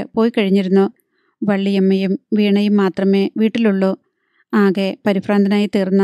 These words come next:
സൂസപ്പാക്യം വീണയോടും വള്ളിയമ്മയോടും പറഞ്ഞു, "പോലീസ് വന്നിരിക്കുന്നു. ജീവൻ പോയാലും ഒന്നും പറഞ്ഞു കൊടുക്കരുത്. ബംഗ്ലാവിലെ ഡ്രൈവറോ അവിടുത്തെ കുഞ്ഞോ നമ്മളെ കാണാൻ ഇന്നലെ രാത്രി ഇവിടെ വന്നിട്ടുമില്ല. യാത്ര പറഞ്ഞു പോയിട്ടുമില്ല.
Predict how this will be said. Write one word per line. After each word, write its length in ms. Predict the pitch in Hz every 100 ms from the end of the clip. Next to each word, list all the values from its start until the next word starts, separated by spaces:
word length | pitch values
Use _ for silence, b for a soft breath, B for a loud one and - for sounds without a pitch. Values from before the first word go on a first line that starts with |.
| 196
സൂസപ്പാക്യം 720 | - 220 202 220 214 196 202 196 - -
വീണയോടും 500 | 226 233 247 247 247
വള്ളിയമ്മയോടും 600 | 226 196 208 214 220 220
പറഞ്ഞു, 320 | 202 190 196 190 - _ _ _ _ _
"പോലീസ് 340 | 214 196 202 208
വന്നിരിക്കുന്നു. 600 | 202 190 202 190 190 190 - _ _ _ -
ജീവൻ 320 | 196 196 202
പോയാലും 460 | 196 185 185 190 190 - -
ഒന്നും 220 | 226 240
പറഞ്ഞു 280 | 226 190 196
കൊടുക്കരുത്. 500 | 214 196 190 190 190 226 - _ _ _
ബംഗ്ലാവിലെ 540 | 220 196 190 190 190 196
ഡ്രൈവറോ 520 | 185 190 185 190 190 - _ -
അവിടുത്തെ 320 | 214 202 226
കുഞ്ഞോ 400 | - 202 196 196 190 -
നമ്മളെ 280 | 220 220 247
കാണാൻ 320 | 247 208 208 202
ഇന്നലെ 280 | 196 202
രാത്രി 340 | 214 196 - 202 196 -
ഇവിടെ 200 | 208 214
വന്നിട്ടുമില്ല. 640 | 208 190 196 214 196 190 190 - b b b -
യാത്ര 280 | 208 190 208
പറഞ്ഞു 300 | 196 185 190
പോയിട്ടുമില്ല. 600 | 196 190 190 202 190 185